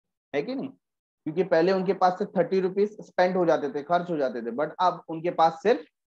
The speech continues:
पच्चीस रुपए खर्च होते हैं, पांच रुपए बचते हैं। बचत होने के बावजूद वो ज्यादा purchase नहीं कर रहे हैं। They prefer to buy superior goods like meat। वो जो पैसे बचे हैं ना, उतना पैसा वो कहाँ लगाना चाहते हैं?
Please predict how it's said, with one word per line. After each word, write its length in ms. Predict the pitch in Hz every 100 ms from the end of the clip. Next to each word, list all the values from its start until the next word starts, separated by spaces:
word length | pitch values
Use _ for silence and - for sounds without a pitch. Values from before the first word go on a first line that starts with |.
| _ _
पच्चीस 300 | 160 151 180
रुपए 220 | 190 170 175
खर्च 240 | 175 151
होते 160 | 165 180
हैं, 120 | 196
पांच 260 | 151 156 175
रुपए 220 | 170 185
बचते 340 | 165 - -
हैं। 160 | 180 139
बचत 300 | 151 170 220 202
होने 260 | 202 214
के 120 | 208 208
बावजूद 420 | 180 175 190 214
वो 120 | 214
ज्यादा 240 | 185 180 185
purchase 360 | 185 170 180 175
नहीं 140 | 147
कर 120 | 131
रहे 140 | 110 147
हैं। 100 | 262 _ _ _ _ _ -
They 180 | 135 208
prefer 460 | 208 185 180 214 220 220
to 100 | 240
buy 200 | 180 165 175
superior 580 | 175 180 196 208 214 226 208
goods 240 | 170 170 170
like 260 | 160 175 156
meat। 480 | 135 156 151 123 -
वो 100 | 156 180
जो 100 | 202
पैसे 320 | 185 180 208
बचे 260 | 196 196 233
हैं 80 | 208
ना, 180 | 170 - _ _
उतना 320 | 165 180 202
पैसा 300 | 202 190 180
वो 120 | 196 196
कहाँ 240 | 185 185
लगाना 320 | 190 190 190
चाहते 260 | 185 180 196
हैं? 160 | 240